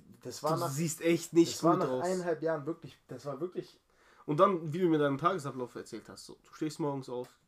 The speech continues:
Speaker 2: fährst erstmal zur Arbeit übel lang, arbeitest dort die ganze Zeit, kommst nach Hause, isst schnell was, gehst dann ins Gym, vom Gym gehst du dann zu
Speaker 1: Wenn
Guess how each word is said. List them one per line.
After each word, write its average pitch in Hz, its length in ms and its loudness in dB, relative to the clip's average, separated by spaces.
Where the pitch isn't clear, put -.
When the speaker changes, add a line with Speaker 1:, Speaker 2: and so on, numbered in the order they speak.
Speaker 2:
fährst 135 320 -8
erstmal 139 300 -4
zur - 160 -10
Arbeit 135 400 -2
übel 127 220 -8
lang, 131 240 -8
arbeitest 139 540 -2
dort 165 200 2
die 165 80 -4
ganze 156 440 -2
Zeit, 160 280 -4
kommst 151 320 -2
nach 135 120 -2
Hause, 156 340 0
isst - 280 -8
schnell 151 280 -2
was, 165 180 -2
gehst 151 260 -2
dann 139 180 -2
ins 135 180 -10
Gym, 165 220 2
vom 135 200 -4
Gym 156 220 4
gehst 151 180 0
du 147 40 -10
dann 143 180 0
zu 135 80 2
Speaker 1:
Wenn 185 60 8